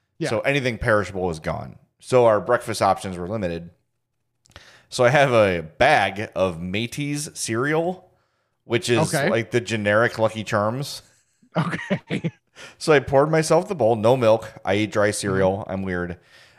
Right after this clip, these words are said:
Speaker 2: Um, it's fine.
Speaker 1: I'm the same way.
Speaker 2: Yeah. And I ate all the non-marshmallow pieces first.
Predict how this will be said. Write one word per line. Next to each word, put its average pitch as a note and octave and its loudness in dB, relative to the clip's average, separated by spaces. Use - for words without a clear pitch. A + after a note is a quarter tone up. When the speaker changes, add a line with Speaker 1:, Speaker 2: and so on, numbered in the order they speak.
Speaker 2:
Um, F2+ 0
it's - -18
fine. E2+ 0
Speaker 1:
I'm E2+ -4
the D#3 -6
same F#3 -2
way. A#3+ -4
Speaker 2:
Yeah. G#2+ 4
And A2+ 4
I G#2+ 2
ate C#3+ -2
all C3+ 6
the A#2 -4
non-marshmallow A#2+ 0
pieces B2 -8
first. - -4